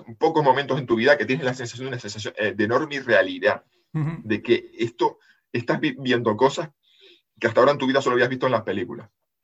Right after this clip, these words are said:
Speaker 1: Y bueno, luego, y luego entonces terminé la carrera, y bueno, ya para, digo, para, ya, ya, ya, al terminar de rematarlo, me, me fui a Madrid a estudiar y me pilló el once eme en Madrid.
Speaker 2: Ujú.
Speaker 1: Y ya
Speaker 2: Claro.
Speaker 1: fue como, claro, porque yo, mi, mi, mi perspectiva era, "Vale,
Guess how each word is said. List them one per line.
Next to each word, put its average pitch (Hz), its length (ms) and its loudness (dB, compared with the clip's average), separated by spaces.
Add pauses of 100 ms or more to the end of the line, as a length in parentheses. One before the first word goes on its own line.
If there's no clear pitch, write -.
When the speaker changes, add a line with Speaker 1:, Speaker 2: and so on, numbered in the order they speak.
(680)
Speaker 1:
Y 85 140 -12
bueno, 117 240 2
luego, 101 240 0
y - 60 -4
luego 101 160 -2
entonces 110 240 -4
terminé 90 280 -4
la 107 120 2
carrera, 123 360 4
y - 40 -10
bueno, 101 180 -2
ya 101 180 2
para, 110 200 4
digo, 104 180 0
para, 95 240 2
ya, 95 100 -4
ya, 107 140 2
ya, 104 120 2
al 90 300 -6
terminar 98 300 -2
de 113 80 0
rematarlo, 113 600 2 (540)
me, 95 360 -6
me 90 220 -6
fui 104 160 -2
a 107 80 2
Madrid 110 340 4
a 104 60 10
estudiar 113 480 4
y 110 120 -2
me 98 120 -2
pilló 98 280 4
el 107 60 6
once 104 280 -2
eme 101 120 -6
en 92 100 -8
Madrid. 123 300 -2 (640)
Speaker 2:
Ujú. 147 320 -8 (120)
Speaker 1:
Y 110 140 0
ya 104 160 2
Speaker 2:
Claro. 131 180 2
Speaker 1:
fue 143 80 -2
como, 131 220 2
claro, 175 220 6
porque 95 200 -4
yo, 127 200 2
mi, 135 140 -2
mi, 127 120 4
mi 120 240 -2
perspectiva 131 540 2
era, 82 200 0
"Vale, - 300 0